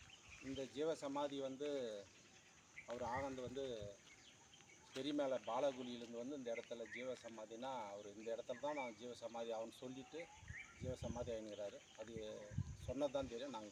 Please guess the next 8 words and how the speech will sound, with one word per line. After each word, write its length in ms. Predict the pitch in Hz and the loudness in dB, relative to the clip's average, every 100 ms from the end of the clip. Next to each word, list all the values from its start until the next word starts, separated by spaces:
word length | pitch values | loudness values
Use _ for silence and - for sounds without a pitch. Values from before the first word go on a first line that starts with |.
| 110 | -4
க-, 300 | 104 101 95 - | -2 -2 -6 -4
பார்க்கல. 300 | 110 - 110 143 - - - - - - - - | -4 -2 -4 -6 -12 -18 -20 -20 -20 -20 -20 -10
எங்க 120 | 110 101 | -8 -2
தாத்தா, 260 | 113 113 117 | -2 0 0
எங்க 240 | 113 110 107 | 0 -2 -2
அப்பாவெல்லாம் 580 | 104 - 107 104 98 104 | -4 -2 0 0 -2 -6
சொன்னது 280 | - 101 104 98 | -8 -6 -4 -6
அது. 140 | 101 | -8